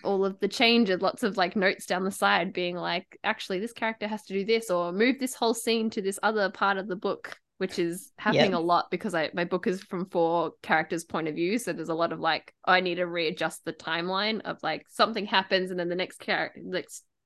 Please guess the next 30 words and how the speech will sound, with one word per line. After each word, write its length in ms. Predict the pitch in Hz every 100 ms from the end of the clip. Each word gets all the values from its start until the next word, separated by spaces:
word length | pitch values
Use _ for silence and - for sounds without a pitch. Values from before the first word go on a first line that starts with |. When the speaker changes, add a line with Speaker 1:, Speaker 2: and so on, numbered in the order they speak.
| -
Speaker 1:
character's 400 | - 170 190 185
chapter 260 | 165 165 175
is 140 | 160
like, 120 | 165 208
'Oh, 120 | 202
actually, 460 | 180 - 196 185 - - _
some 180 | - 233
of 80 | 240
this 100 | 220
stuff 200 | 220 208
needs 180 | 202 202
to 60 | -
go 140 | 190
before 440 | 185 - 214 202
that 160 | 196 165
other 200 | 185 185
character 380 | 190 202 165 196
did 200 | - 170
that 180 | 151 -
thing.' 240 | 170 156 214
So 160 | 190
their 220 | 175 180
chapter 320 | 214 185 - 185
has 60 |
Speaker 2:
Yep. 140 | 160 147
Speaker 1:
to 40 |
go 200 | 165 185
before 420 | - 190 214 220
that 180 | 190 -
chapter." 460 | - - - 175